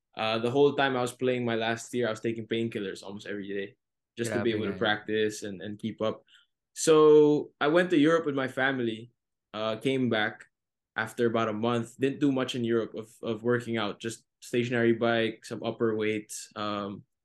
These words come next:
Speaker 1: when I came back, I played a pickup game and my, my back pain completely went away.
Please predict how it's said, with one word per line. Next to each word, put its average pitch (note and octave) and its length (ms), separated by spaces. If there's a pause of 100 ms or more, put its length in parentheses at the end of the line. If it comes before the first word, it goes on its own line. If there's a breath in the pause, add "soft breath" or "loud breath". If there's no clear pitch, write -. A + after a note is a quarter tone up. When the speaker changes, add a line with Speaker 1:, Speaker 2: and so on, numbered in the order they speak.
(300)
Speaker 1:
when C#3+ 120
I D3+ 80
came F3+ 280
back, D#3+ 240
I C3+ 120
played C#3+ 440
a B2+ 60
pickup B2+ 340
game A#2+ 320
and B2 240
my, A#2+ 320
my A#2+ 440
back C3 280 (140)
pain A#2 320
completely C3+ 460
went A#2 160
away. G#2+ 360